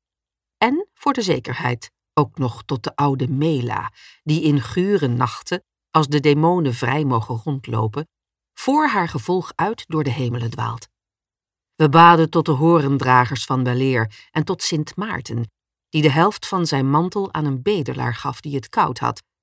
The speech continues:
zodat ze daarna allebei God behaagden en het allebei koud hadden. Want wat heb je in de winter aan een halve mantel? En natuurlijk baden we tot de heilige Mauritius,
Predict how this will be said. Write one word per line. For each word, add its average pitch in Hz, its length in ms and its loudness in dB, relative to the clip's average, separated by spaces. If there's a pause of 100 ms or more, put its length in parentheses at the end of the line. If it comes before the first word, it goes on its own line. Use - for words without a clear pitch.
(120)
zodat 160 360 0
ze 160 100 -2
daarna 143 400 4
allebei 143 380 2
God 170 260 -6
behaagden 170 560 -2 (460)
en 196 140 0
het 196 220 -4
allebei 196 460 2
koud 117 300 2
hadden. 120 300 -2 (420)
Want 180 320 4 (180)
wat 196 280 0
heb - 160 -8
je - 180 -4
in 147 160 -2
de 143 100 0
winter 135 440 -2
aan 139 140 0
een 139 120 0
halve 139 400 0
mantel? 123 520 -2 (920)
En 226 80 2
natuurlijk 185 680 0
baden 156 380 4
we 156 160 -2
tot - 180 -6
de 147 100 -2
heilige 160 480 -2
Mauritius, 127 840 -4